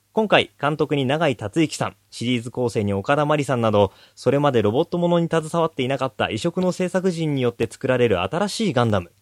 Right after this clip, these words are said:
過去のシリーズを知らない若い世代や、海外のファン層を意識しているようですが、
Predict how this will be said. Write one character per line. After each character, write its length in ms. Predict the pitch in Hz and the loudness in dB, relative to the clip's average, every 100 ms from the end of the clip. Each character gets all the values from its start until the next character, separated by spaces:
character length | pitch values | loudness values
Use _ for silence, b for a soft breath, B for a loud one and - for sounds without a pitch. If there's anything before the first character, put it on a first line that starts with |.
| _ _ _ _ | _ _ _ _
過 140 | - 156 | -4 -2
去 120 | 156 | 0
の 120 | 135 | 0
シ 120 | 117 | 0
リ 180 | 135 139 | 0 2
ー 20 | |
ズ 80 | 120 | 2
を 80 | 113 | 2
知 140 | - | 2
ら 80 | 117 | 0
な 120 | 113 | 2
い 60 | 110 | 2
若 260 | 104 113 156 | 2 2 0
い 80 | |
世 140 | 135 143 | 2 2
代 180 | 127 113 | 4 4
や、 240 | 101 101 b b | 4 2 b b
海 220 | 139 139 | 2 4
外 160 | 123 | 4
の 100 | 110 | 4
フ 80 | 92 | 2
ァ 80 | 127 | 0
ン 80 | 151 | 0
層 200 | 143 123 | 0 2
を 100 | 120 | 2
意 60 | |
識 200 | 127 - | -2 -6
し 80 | 113 | -6
て 140 | - 120 | -2 0
い 20 | |
る 80 | 123 | 0
よ 140 | 123 | 0
う 40 | |
で 60 | 113 | -2
す 140 | 104 | -2
が、 180 | 104 92 | -4 -4